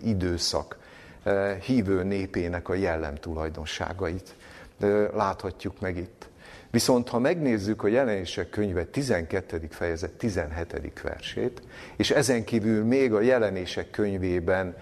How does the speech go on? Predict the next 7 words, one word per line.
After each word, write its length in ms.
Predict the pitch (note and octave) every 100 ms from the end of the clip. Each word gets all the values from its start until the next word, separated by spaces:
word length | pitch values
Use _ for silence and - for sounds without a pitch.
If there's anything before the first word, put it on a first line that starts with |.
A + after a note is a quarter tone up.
| - -
még 420 | A2 D3+ C#3 G2
négy 360 | G#2+ A2+ F2+ -
helyszínt, 800 | F#2 E2+ D#2+ - G#2+ C3 C#3+ - - - -
ott 200 | - A#2
olyan 280 | E3 F#3+ B2
jellemtulajdonsággal 1400 | B2 C3+ B2+ A2 A#2+ A2 G2+ G2+ G#2 - F#2+ F#2 F2+ E2+
találkozunk, 840 | G#2 G#2 G#2+ - A2 B2+ C#3+ C#3+